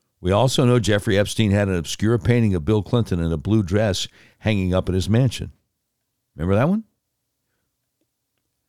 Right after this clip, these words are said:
No matter what the extent of the relationship, there was a reason why Clinton traveled on the Lolita Express twenty-six times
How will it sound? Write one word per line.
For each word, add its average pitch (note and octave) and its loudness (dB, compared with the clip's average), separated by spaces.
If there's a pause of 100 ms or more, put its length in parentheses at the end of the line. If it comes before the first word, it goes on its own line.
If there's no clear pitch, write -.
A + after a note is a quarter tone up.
(680)
No C3 2
matter D#3+ 4
what E3+ 2
the E3 4
extent D#3+ 0
of C#3 -2
the C3 2
relationship, C3 2
there A#2 2
was A#2+ 4
a A#2 4
reason B2+ 4
why G#2 2
Clinton C3+ 0
traveled A#2 0
on G#2 -2
the A2+ 2
Lolita A#2 0
Express G#2+ -2 (380)
twenty-six E3 -2
times B2+ 0